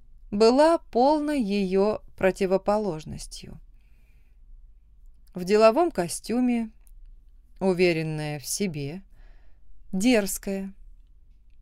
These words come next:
Она явно не бросала работу и сумела преуспеть даже в материнстве. На её фоне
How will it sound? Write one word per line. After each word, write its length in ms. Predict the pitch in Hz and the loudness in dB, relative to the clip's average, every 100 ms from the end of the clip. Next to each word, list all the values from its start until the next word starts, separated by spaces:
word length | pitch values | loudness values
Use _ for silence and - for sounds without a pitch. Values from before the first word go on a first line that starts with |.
| - - - - - | -20 -20 -20 -12 0
Она 240 | 214 233 | 2 4
явно 520 | 226 254 285 247 262 | 4 4 2 4 2
не 140 | 247 247 | 2 2
бросала 600 | 240 240 - 294 285 175 | 2 2 2 2 4 4
работу 680 | 170 165 214 233 175 156 135 - - - - - - | 2 2 0 -2 -2 -6 -8 -18 -20 -20 -20 -20 -8
и 100 | 208 | -4
сумела 540 | 196 220 202 208 202 190 | -2 0 2 4 4 4
преуспеть 920 | 185 185 180 - - 220 240 - - - - | 2 0 0 -4 -2 0 0 -4 -16 -18 -12
даже 440 | 196 180 165 165 180 | -2 2 4 2 -4
в 80 | 180 | -4
материнстве. 880 | 190 226 214 156 151 - - - - - - - - - - - - - - - - - - | -6 -4 -6 -6 -8 -14 -16 -18 -20 -20 -20 -20 -20 -20 -20 -20 -20 -20 -20 -20 -20 -20 -4
На 120 | 190 | 0
её 360 | 190 190 185 185 | 2 4 4 2
фоне 560 | - 226 254 247 233 | 0 0 2 0 -2